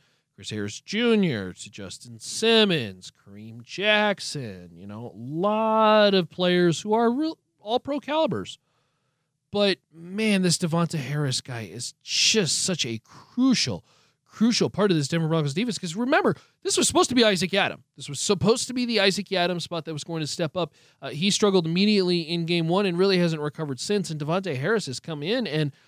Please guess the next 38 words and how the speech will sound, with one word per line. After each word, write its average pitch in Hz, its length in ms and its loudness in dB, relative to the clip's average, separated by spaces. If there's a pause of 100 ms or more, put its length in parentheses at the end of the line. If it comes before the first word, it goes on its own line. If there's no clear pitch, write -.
(180)
look, 294 160 0
he 339 240 -2
has 349 180 2
had 285 160 2
some 262 180 -4
up 214 200 0
and 214 140 0
down 190 260 4
moments, 226 320 2
certainly, 220 560 0
but 185 320 -6
overall 208 800 4
is 175 240 -2 (220)
holding 240 560 0
his 190 300 0 (120)
own. 190 380 4
And 160 120 -2
I 160 80 -2
think 220 220 -10
it's - 100 -8
some 233 160 0
of 220 60 2
those 180 200 4
little 180 260 4
details 156 600 -4
maybe 156 440 0
that, 131 440 -2 (380)
uh, 147 220 2
Devonta 160 520 2
Harris 147 400 2
is, 131 320 -2
is 135 240 -8
really 151 320 2
working 143 420 -6
on 127 160 -6
with 120 220 -8
Ed 113 180 -10
Donatel 147 720 0